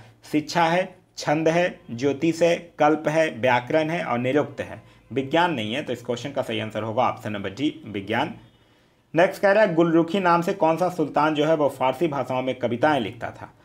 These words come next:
तो गुलसिक-, अ, गुलरुखी, अ, नाम से कौन लिखता था? सिकंदर लोदी लिखता था। तो इस क्वेश्चन का जो सही आंसर होगा वो होगा ऑप्शन नंबर बी, सिकंदर लोदी। सिकंदर लोदी जो था वो पन्द्रह सौ चार में आगरा शहर की भी स्थापना किया था।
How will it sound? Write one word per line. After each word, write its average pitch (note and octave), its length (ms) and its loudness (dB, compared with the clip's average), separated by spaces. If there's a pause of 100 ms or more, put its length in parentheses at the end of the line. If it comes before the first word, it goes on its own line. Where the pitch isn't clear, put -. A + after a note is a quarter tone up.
(200)
तो B2 80 -4
गुलसिक-, C#3+ 520 0
अ, B2+ 240 0
गुलरुखी, D3 600 2
अ, F3 60 -2 (360)
नाम C#3 260 0
से D3+ 200 2
कौन D3 220 0
लिखता D#3 280 2
था? F3 140 -4
सिकंदर C3+ 460 -2
लोदी B2+ 260 0
लिखता D#3+ 300 -2
था। F3+ 120 -4 (320)
तो B2 60 -8
इस A#2 100 -10
क्वेश्चन C#3+ 260 -4
का D#3 120 4
जो D#3 80 4
सही B2 180 -2
आंसर B2 240 -4
होगा B2 220 0
वो A2+ 120 0
होगा A2+ 220 -2
ऑप्शन G#2+ 280 -2
नंबर G#2+ 200 -2
बी, C#3+ 320 -4 (100)
सिकंदर A#2 360 -2
लोदी। A#2 360 -2 (220)
सिकंदर E3+ 340 2
लोदी E3+ 260 4
जो E3 140 2
था F3 160 2
वो E3 120 2
पन्द्रह C3+ 320 2
सौ C3 160 0
चार D3 280 4
में A#2+ 260 -2 (100)
आगरा C#3+ 300 4
शहर B2 260 -4
की A#2 140 -6
भी A#2+ 260 -4 (140)
स्थापना A#2+ 440 0
किया B2 260 2
था। C#3 480 2